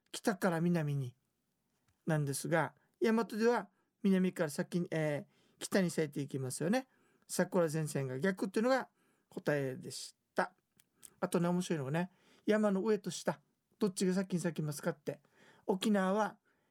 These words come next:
山の頂上から麓に向かって咲いていくんですよね。大和は反対って、麓から頂上に向かって咲いていくんですって。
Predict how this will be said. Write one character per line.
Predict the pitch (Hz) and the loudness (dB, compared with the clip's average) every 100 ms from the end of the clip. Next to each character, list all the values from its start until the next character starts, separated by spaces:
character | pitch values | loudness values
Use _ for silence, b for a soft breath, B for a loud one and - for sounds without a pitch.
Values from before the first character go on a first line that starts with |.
| _ | _
山 | - 208 190 | 0 2 2
の | 185 | 0
頂 | - 220 196 | 2 2 4
上 | 196 185 | 0 2
か | 208 | 0
ら | 185 | 2
麓 | 185 185 | 0 0
に | 170 | -2
向 | 160 | 0
か | 196 | -2
っ | |
て | 185 | -2
咲 | 175 147 | -2 -2
い | |
て | 143 | -6
い | |
く | |
ん | 127 | -8
で | |
す | 156 | -2
よ | |
ね。 | 180 185 b b b b | -2 -2 b b b b
大 | 208 | 2
和 | 202 196 | 2 2
は | 185 | 0
反 | 180 185 | 0 0
対 | 170 | -2
っ | |
て、 | - - _ | -6 -18 _
麓 | 220 226 233 | 0 0 0
か | 220 | 0
ら | 196 | 0
頂 | 185 185 | 0 0
上 | 156 151 | 2 0
に | |
向 | 143 | 0
か | 147 | -4
っ | |
て | 147 - 185 - b b b | -4 -2 -2 -4 b b b
咲 | 165 156 | 0 0
い | |
て | 147 | -4
い | |
く | - | -6
ん | 127 | -8
で | 123 | -8
す | - | -14
っ | - | -2
て。 | 202 | -4